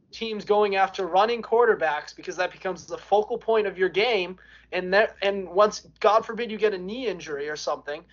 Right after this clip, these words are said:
your career could be, could be screwed up.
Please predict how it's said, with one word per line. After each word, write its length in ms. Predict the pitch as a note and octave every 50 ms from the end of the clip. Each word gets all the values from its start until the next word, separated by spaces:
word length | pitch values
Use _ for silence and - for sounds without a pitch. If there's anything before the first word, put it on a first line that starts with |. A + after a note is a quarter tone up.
| - - _ _
your 100 | - E3+
career 420 | - - F#3 E3 F3+ A3+ C#4+ D#4+
could 200 | D#4+ - A3+ -
be, 240 | E3+ F#3 F3+ E3 E3 - - - _ _ _ _ _ _ _
could 200 | - F#3+ F#3+ E3
be 340 | F3 F3 E3+ E3 D#3+ D3+ _ _ _ - - - - - _ -
screwed 420 | - - - - G3+ G3 F3 D#3+
up. 320 | D#3 D3 E3 - - _